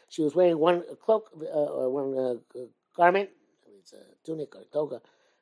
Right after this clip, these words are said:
The Shah, uh, the Shasa Aleh Shlosh Yom, Yotzei B'Nidasa, and he wore it for more than three days or more when it's not time of Nida. Vodka Matzah Shlosh Yom, she found three stains on it. Or Kesem Echad Gadol, or one large stain.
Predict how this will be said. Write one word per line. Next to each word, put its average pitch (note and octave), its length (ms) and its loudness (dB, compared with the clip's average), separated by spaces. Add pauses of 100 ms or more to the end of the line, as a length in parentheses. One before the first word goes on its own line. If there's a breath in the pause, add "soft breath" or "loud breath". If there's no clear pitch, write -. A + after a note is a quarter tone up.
The C3+ 80 -8
Shah, G3+ 140 2
uh, F#3+ 420 6
the F3+ 280 2
Shasa G#3+ 560 8
Aleh F#3 400 6
Shlosh D#3+ 280 0
Yom, G3 200 4
Yotzei F3 320 0
B'Nidasa, D#3+ 880 4 (500 soft breath)
and D#3 220 -2
he D3+ 80 -4 (140)
wore E3+ 180 4
it D#3 80 -2
for D3+ 80 -6
more E3+ 200 4
than D3+ 100 2
three G3 180 4
days D#3+ 220 4
or D#3+ 40 -2
more D#3+ 160 4
when D3 240 2
it's C3+ 160 -10
not D3+ 240 0
time A#3 180 4
of A#3 80 2
Nida. A#3 280 6 (260 loud breath)
Vodka F#3 280 6
Matzah E3+ 320 8
Shlosh D#3 400 0
Yom, F3+ 160 0
she D#3+ 100 -8
found D#3+ 260 -4
three D#3 200 -12
stains G3+ 340 4
on A3+ 100 8
it. A#3+ 120 8 (240 loud breath)
Or - 80 -10
Kesem F3+ 260 0
Echad E3 160 2
Gadol, D#3+ 240 4
or E3 140 4
one D#3+ 260 2
large F3 240 4
stain. A#3+ 280 4